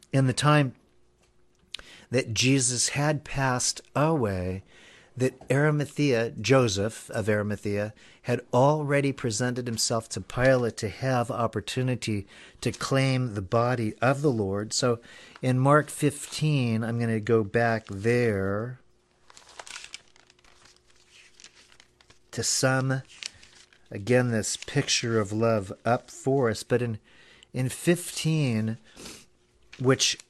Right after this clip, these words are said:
again, a quotation not to be confused with John was that greater love has no one than this, that he lay down his own life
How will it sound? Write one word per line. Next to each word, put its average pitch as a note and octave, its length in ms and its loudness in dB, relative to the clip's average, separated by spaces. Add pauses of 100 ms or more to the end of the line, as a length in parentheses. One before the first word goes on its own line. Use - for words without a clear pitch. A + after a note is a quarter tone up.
(120)
again, C3 440 2 (200)
a - 80 2
quotation B2+ 580 0
not A#2+ 180 -4
to B2 80 -8
be A#2+ 100 -2
confused A#2+ 500 -4
with G#2+ 260 -4
John B2+ 380 -2
was G#2+ 140 -6
that G#2+ 180 -6
greater A#2+ 400 0
love A2 400 0 (280)
has D#3+ 400 -2
no B2 160 0
one A2+ 300 0
than A2 300 0
this, C3+ 320 2
that A2+ 220 -4
he A2 160 -4
lay A2+ 220 0
down B2 280 -4
his A2 200 -6
own A#2 140 -6
life A2 300 -4